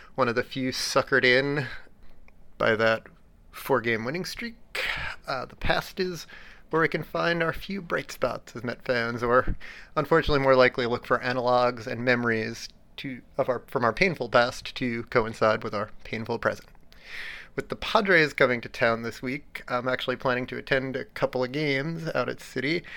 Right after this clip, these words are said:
at least in part 'cause I'm very excited to see in person one Fernando Tatis Junior,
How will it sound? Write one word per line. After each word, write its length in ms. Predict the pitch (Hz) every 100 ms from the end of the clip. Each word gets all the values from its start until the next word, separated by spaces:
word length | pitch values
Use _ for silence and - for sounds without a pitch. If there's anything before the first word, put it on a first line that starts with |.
| - - - - -
at 120 | -
least 200 | 208 208
in 140 | 196 165
part 480 | - 220 160 - -
'cause 140 | 139
I'm 460 | 135 127 127 127 - -
very 240 | 170 175
excited 640 | 151 - 135 131 127 127 117 - -
to 60 | -
see 160 | - 131
in 120 | 127
person 480 | - 123 - 127 120
one 280 | 117 120
Fernando 540 | 120 - 123 127 127 127
Tatis 500 | - - 135 123 -
Junior, 540 | - 123 113 110 -